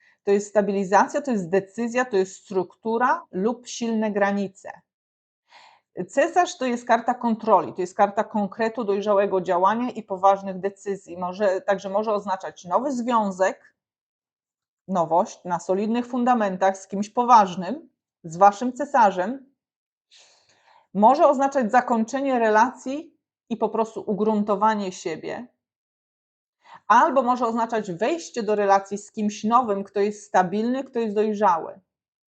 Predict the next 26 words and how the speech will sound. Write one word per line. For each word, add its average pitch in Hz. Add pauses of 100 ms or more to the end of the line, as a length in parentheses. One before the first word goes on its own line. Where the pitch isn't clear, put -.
(340)
Jeśli 294
ta 294
osoba 220
dojrzeje, 196
o 175
której 208
my, 220
o 190
którą 220
się 220
pytamy, 190
jeżeli 202
oni 254
dojrzeją, 214 (960)
może 254
wrócić 247
z 190
jasną 226
propozycją. 202 (380)
"Chcesz, 254 (300)
chcesz 254
być 240
ze 247
mną, 233
czy 220
nie?" 170